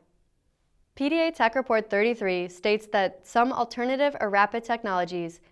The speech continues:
may be considered automated compendial microbiological methods, especially when the results are in C F U. These technologies may be qualified for their intended use without the need for demonstrating certain method validation requirements.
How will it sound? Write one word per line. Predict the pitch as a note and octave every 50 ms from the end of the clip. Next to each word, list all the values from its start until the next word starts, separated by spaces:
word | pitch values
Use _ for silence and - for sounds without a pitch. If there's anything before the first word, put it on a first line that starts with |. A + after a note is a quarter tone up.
| _ _
may | G#3 G#3+ A#3
be | A3+ C4+ C4+
considered | - C#4 B3+ B3 - A#3+ A3 G3+ G3 F#3 F#3 - - -
automated | G#3 G#3+ A3+ A#3 A#3+ A3+ A3 G#3+ G#3+
compendial | A3 G3+ G3 - A#3+ B3+ B3+ B3 A#3 G3+
microbiological | F#3+ F#3+ F#3+ F#3+ F#3+ G#3 G3 F#3+ F#3+ F#3 F#3 F#3 F#3 F#3 F#3 - - - F#3 F#3
methods, | G3 G3+ G3+ G3+ - - - - - - _ _ _ _ _ _ _ _ _ _
especially | A3 G#3 - - B3+ C4 C4 C4+ A#3
when | G#3+ G#3
the | G3+
results | G3 F#3+ - F#3+ F#3 F#3 F#3 -
are | F#3+
in | F#3 F3+
C | F3+ - G3 F3+
F | F3 F3+ -
U. | - G3 F3+ - - - - _ _ _ _ _ _ _ _ _ _
These | - C#4 D#4 D4+
technologies | - F4 D#4+ D4 B3 A3+ A3 G#3 G3+ A3 G#3+ G#3+ G#3+
may | G3+ G3+
be | G#3 B3+
qualified | B3 - A#3 G3+ G3 G3 G3 G#3 F#3+ F3+ F3 F3
for | - - G3
their | G3 G3+
intended | G3 G3 - G#3 A3 A#3 B3 A3+
use | A3 G3 F#3 F3+ F3+ - - - _
without | - G3+ - - - A#3+ C4 C4 -
the | B3
need | G#3 G3+ G3+ G3 G3
for | - G3
demonstrating | F#3+ G3+ G3 G3 F#3+ F#3+ - G3 F#3+ F#3 F#3
certain | F#3 - - A3 F#3 G3+ G3+
method | F#3+ F#3+ F#3 F#3+ F#3+ F3+
validation | F#3+ F#3 F3+ F3+ F3 F3 F3 - F#3
requirements. | F3 E3+ - - A3 G3 E3+ E3 - - - - - -